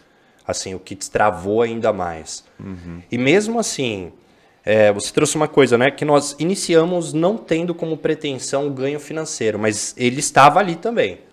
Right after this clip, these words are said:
Speaker 1: Ó,
Speaker 2: Claro.
Speaker 1: vamos investir que, né, vamos entender como funciona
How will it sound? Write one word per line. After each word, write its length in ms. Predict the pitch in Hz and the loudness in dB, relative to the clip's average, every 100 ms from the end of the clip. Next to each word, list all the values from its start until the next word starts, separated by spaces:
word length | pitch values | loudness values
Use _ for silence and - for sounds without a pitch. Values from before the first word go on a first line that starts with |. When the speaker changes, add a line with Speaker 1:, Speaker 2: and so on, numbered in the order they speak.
| - | 4
Speaker 1:
Ó, 60 | |
Speaker 2:
Claro. 160 | 113 85 | 4 4
Speaker 1:
vamos 260 | 117 131 131 | 0 0 -4
investir 480 | 131 123 - 127 | -4 -4 -6 -10
que, 640 | 131 - 165 190 214 208 208 _ 139 | -10 -10 -8 -8 -8 -10 -12 _ -4
né, 200 | 139 160 | 0 2
vamos 480 | 131 165 202 170 | 0 -2 -6 -6
entender 480 | 170 175 165 143 139 | -8 -6 -4 -4 -4
como 260 | 143 160 147 | -6 -8 -8
funciona 1000 | 156 147 - 135 120 113 117 143 214 | -8 -10 -8 -4 0 2 0 0 -2